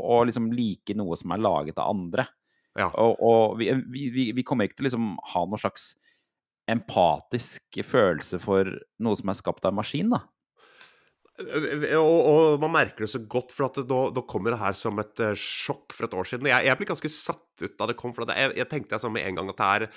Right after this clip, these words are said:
Speaker 2: eh, det her, eh, kom, jeg visste det kom til å komme, men jeg visste ikke at det kom til å komme så fort og så hardt. Jeg tror veldig mange, eh, følte på samme måte, og jeg ble også ganske sjokkert over kvaliteten på ganske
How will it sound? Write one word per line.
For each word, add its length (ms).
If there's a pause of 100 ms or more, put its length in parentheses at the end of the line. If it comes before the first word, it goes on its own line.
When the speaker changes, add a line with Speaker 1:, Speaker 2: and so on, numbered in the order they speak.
(560)
Speaker 2:
eh, 800
det 160
her, 480
eh, 1000 (800)
kom, 280
jeg 160
visste 220
det 80
kom 100
til 100
å 60
komme, 200
men 120
jeg 100
visste 140
ikke 100
at 60
det 40
kom 100
til 60
å 60
komme 120
så 120
fort 280
og 80
så 160
hardt. 300
Jeg 120
tror 140
veldig 180
mange, 300 (640)
eh, 800 (600)
følte 320
på 140
samme 180
måte, 320
og 160
jeg 80
ble 160
også 180
ganske 300
sjokkert 800
over 160
kvaliteten 800
på 100
ganske 220